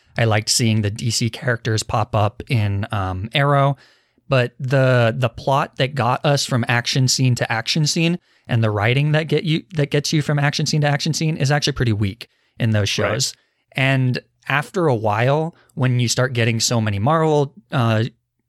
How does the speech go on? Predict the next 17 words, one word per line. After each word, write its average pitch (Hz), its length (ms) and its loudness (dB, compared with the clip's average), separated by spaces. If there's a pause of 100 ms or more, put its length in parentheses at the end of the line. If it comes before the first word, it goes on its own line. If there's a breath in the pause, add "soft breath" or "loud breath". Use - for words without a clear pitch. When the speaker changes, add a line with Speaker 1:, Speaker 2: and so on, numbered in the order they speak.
(120)
Speaker 1:
Marvel 127 320 -2
movies 160 480 2
and 117 260 0
so 113 160 -2
many 104 340 -2
even 110 220 -2
Sony 165 320 0
movies 143 280 2
and 120 80 2
all 117 120 2
of 110 60 -2
this 110 140 0
stuff, 175 280 0 (300 soft breath)
I 147 40 -2
started 143 280 2
to 143 60 0
realize, 127 460 2